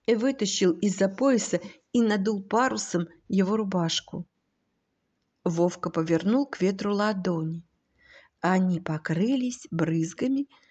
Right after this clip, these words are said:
похожими на стеклянную пыль. Над морем косо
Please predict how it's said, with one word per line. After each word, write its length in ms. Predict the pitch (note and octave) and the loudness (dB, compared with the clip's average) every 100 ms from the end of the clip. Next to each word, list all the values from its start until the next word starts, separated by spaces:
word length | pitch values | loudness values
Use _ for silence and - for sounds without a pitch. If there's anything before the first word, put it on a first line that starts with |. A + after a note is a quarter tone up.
| _ _ | _ _
похожими 580 | G#3+ G3+ G#3+ C4+ A3+ E3+ | -2 2 2 2 0 -2
на 120 | E3+ | -2
стеклянную 720 | E3+ - - F3+ G3+ G#3+ G#3+ | -4 -6 -4 -2 0 0 -2
пыль. 440 | A3 - F3 D#3+ - _ _ _ _ _ _ _ _ _ _ _ _ _ _ _ | -4 -4 -4 -4 -10 _ _ _ _ _ _ _ _ _ _ _ _ _ _ _
Над 320 | F3 E3+ D#3+ D#3 | 4 4 4 2
морем 440 | F#3 A3+ G#3 F3 | 2 4 4 2
косо 460 | E3+ F#3+ G#3+ - | 2 2 2 0